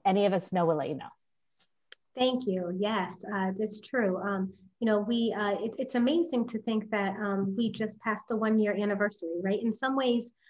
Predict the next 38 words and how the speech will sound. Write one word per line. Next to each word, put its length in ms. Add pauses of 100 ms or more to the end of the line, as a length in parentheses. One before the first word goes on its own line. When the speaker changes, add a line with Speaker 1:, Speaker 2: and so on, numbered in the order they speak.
(260)
Speaker 2:
it 180
seems 340
like 240
we've 240
been 200
living 300
this 220
life 300
for, 220 (140)
for 140
many, 280
many 240
years, 540
but 160
really, 380
um, 340
covid 260
is, 160
is 260
just 360
a 40
year, 580
uh, 140
new 280
to 200
us. 360
So, 360
um, 300 (140)
that's 200
definitely 400
an 80
appreciated 640 (120)
answer. 220 (580)
Um, 200
then 120
the 60
next 300
question, 500